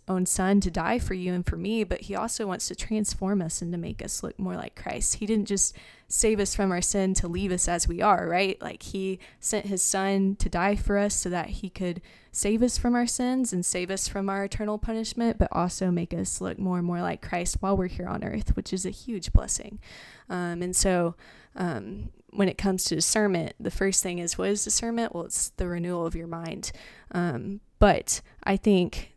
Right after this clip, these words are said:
theology increases your discernment in three different areas. Um, so the first way, um, theology increases your discernment is through, um, how you view church and community. And so, uh,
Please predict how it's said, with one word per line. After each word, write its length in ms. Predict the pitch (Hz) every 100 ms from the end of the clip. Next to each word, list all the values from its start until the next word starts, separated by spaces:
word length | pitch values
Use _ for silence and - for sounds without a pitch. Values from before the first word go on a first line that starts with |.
| -
theology 640 | 185 185 214 202 185 165
increases 640 | 185 185 - 190 - 180
your 140 | 180 170
discernment 480 | 175 - 190 170 -
in 140 | 175
three 260 | - 190 185
different 300 | 180 170 -
areas. 580 | 170 165 170 170 - - - - -
Um, 240 | 185 180
so 160 | 180 196
the 80 | 190
first 440 | - 226 - -
way, 380 | 190 180 180 185
um, 560 | 185 175 170 170 185 - -
theology 480 | 190 180 175 175 170
increases 600 | 175 170 170 - 175 170
your 120 | 170
discernment 540 | - - 180 170 165 -
is 320 | 165 160 -
through, 520 | - 180 175 170 170 - - - -
um, 200 | 170 165
how 160 | 185
you 180 | 190 190
view 240 | 175 170
church 320 | 170 - - -
and 100 | -
community. 600 | - - - - - - - - -
And 160 | 180
so, 480 | - 190 180 175 175 190 233 _ -
uh, 320 | 190 175 170